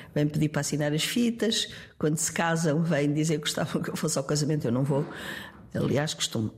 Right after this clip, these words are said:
passo por lá, mas não vou ao casamento, que é uma coisa de família.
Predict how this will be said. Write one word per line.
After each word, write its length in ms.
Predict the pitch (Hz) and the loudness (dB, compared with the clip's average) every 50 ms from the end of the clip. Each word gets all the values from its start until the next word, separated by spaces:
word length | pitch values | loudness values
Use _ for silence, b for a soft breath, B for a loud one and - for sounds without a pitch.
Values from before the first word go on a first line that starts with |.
| - - - - - - _ - - - - | -12 -14 -14 -14 -16 -20 _ -10 -10 -8 -4
passo 300 | - 147 143 135 - - | -2 -2 -2 -2 -4 -2
por 140 | - 170 151 | -2 0 2
lá, 240 | 165 180 202 233 254 | 2 2 2 2 2
mas 200 | 254 208 160 151 | 2 2 2 2
não 100 | 143 127 | 0 -2
vou 340 | 123 - - 143 147 113 117 | -2 -2 -4 -2 -2 0 -2
ao 60 | - | -2
casamento, 480 | - - 135 139 139 131 156 165 160 165 | -2 -2 -2 0 2 2 2 0 0 0
que 60 | - | -2
é 20 | - | -2
uma 120 | 120 113 | -2 -2
coisa 220 | - - - - 123 | -2 -2 0 0 0
de 60 | - | 0
família. 380 | - 120 147 143 - - - | 0 2 2 2 2 0 -2